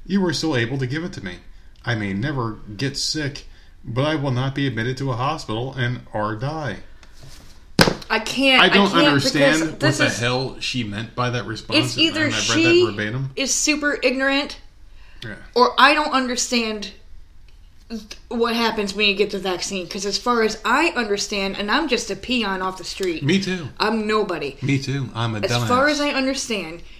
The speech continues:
Speaker 2: you get this vaccine, you can still get covid from anybody, vaccinated or not. You can still get it from every single person you come into contact with, and then continue to pass it on.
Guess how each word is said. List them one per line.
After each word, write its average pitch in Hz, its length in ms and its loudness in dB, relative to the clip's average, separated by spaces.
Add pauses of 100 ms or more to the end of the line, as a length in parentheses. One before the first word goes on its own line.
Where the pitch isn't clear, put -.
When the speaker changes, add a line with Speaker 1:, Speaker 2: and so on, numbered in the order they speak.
(120)
Speaker 2:
you 190 140 -6
get 233 240 0
this 254 160 -10
vaccine, 226 480 -2
you 196 100 -4
can 190 140 -4
still 202 300 0
get 202 320 0
covid 196 500 -2 (200)
from 196 300 -6
anybody, 202 560 -2
vaccinated 208 720 -4
or 269 100 4
not. 220 440 -2 (500)
You - 80 -4
can 160 120 -8
still 269 200 2
get 277 160 2
it - 340 0
from 196 300 0 (100)
every 330 260 4
single 330 240 -2
person 302 300 -2
you 269 60 -2
come 269 160 -2
into 247 140 -2
contact 247 480 -4
with, - 260 -8 (840)
and 247 180 4
then 226 320 2
continue 254 560 0
to 240 120 -8
pass 196 300 -4
it 185 140 -6
on. 196 260 -4